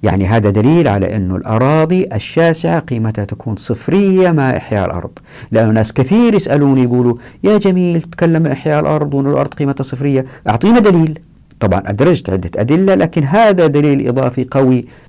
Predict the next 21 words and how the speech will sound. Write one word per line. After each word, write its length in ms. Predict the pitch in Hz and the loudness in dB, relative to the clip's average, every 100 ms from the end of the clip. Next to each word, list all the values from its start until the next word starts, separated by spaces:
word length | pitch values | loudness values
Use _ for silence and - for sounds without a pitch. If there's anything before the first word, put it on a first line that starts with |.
| - - - | -20 -20 -2
واللي 400 | 127 120 107 104 | 0 2 2 0
دونه 480 | 104 117 104 98 92 | 2 2 2 0 -2
سحنون 580 | - - 110 98 98 90 | -6 -6 -4 -2 -2 -2
بعد 220 | 80 82 | -4 -4
ما 160 | 80 85 | -4 -6
سأل 300 | - 87 90 | -8 -8 -8
ابن 140 | - | -12
القاسم. 400 | - - 76 - - _ - _ - _ - - | -12 -14 -14 -18 -20 _ -20 _ -20 _ -8 -2
طبعًا 260 | 135 127 | 2 2
كالعادة 680 | 117 120 104 110 104 107 104 | 0 0 0 2 0 0 0
هذه 360 | 104 127 113 | 0 0 0
الحلقة 540 | 98 - 107 95 - 98 | -2 -4 -4 -4 -4 -2
لن 260 | 131 185 | 0 0
تكون 380 | 165 131 127 101 | -2 -4 -4 -2
مقنعة 480 | 107 - 98 90 87 | -4 -4 -6 -4 -6
للكثير 800 | 90 - - 147 143 131 123 90 | -8 -8 -4 0 2 2 0 -2
من 120 | 87 | -6
الأفراد 560 | 87 - - 95 95 92 | -8 -10 -6 -4 -4 -6
اللي 220 | 73 92 | -8 -10
يسألوا: 320 | 95 - 90 | -10 -10 -10
"طيب 300 | 87 90 85 | -6 -6 -6